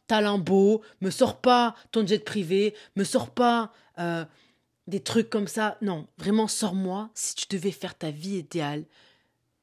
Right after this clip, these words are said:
tu vois, vraiment, sincèrement des choses qui te sont, qui te semblent essentielles et non négociables, c'est quoi ? C'est quoi ? Et là, tu vois.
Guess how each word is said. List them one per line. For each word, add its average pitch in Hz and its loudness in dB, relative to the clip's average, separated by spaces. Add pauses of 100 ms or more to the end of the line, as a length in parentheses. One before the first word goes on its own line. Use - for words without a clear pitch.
(120)
tu - -4
vois, 156 -2
vraiment, 151 -4 (380)
sincèrement 180 -4
des 160 -8
choses 170 -12
qui - -20
te - -16
sont, 180 -12
qui - -16
te - -6
semblent 202 -4 (440)
essentielles 226 0
et 185 -2
non 175 -6
négociables, 156 -6 (220)
c'est - -4
quoi ? - -12 (3000)
C'est 208 -12
quoi ? 165 -4 (760)
Et 139 -12
là, 139 -6
tu - -10
vois. 202 -12